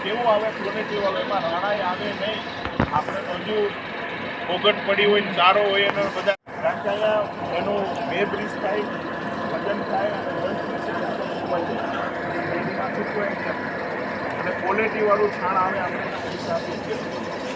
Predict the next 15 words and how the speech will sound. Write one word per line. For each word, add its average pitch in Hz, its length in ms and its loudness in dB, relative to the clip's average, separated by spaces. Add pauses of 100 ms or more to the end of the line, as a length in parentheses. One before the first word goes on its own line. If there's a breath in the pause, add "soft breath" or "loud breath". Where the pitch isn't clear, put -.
(400)
અહીંયા 202 580 -2
અમુ-, 190 300 -2
અમૂલ 196 280 2
ડેરીને 208 380 2
લીધે 196 300 0
મોટા 190 360 0
પશુપાલનના 202 800 0
વ્યવસાય 185 480 0
કરે 170 220 -2
છે. 175 1300 -4
એટલે 175 200 -2
અહીંયા 190 160 0
તબેલાઓ 196 460 2
મોટા 175 440 2
છે. - 280 -4